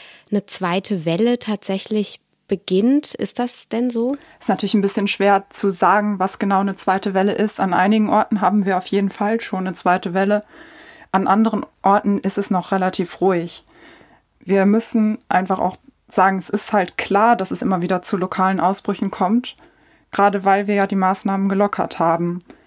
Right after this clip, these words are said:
Speaker 2: Und die Frage ist eigentlich nur, wie gut wir darin sind, solche lokalen Ausbrüche dann früh genug zu bemerken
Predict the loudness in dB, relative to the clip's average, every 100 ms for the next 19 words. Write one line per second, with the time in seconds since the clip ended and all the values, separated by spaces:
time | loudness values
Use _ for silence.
0 | _ _ _ _ _ _ _ _ _ _
1 | 0 2 0 -6 -2 2 2 2 -2 -4
2 | 0 2 2 0 0 2 2 0 -2 -2
3 | -2 -2 0 0 2 2 2 2 0 0
4 | 0 0 2 2 2 -2 -2 -2 0 0
5 | 0 0 2 0 0 -6 -2 0 2 2
6 | 2 0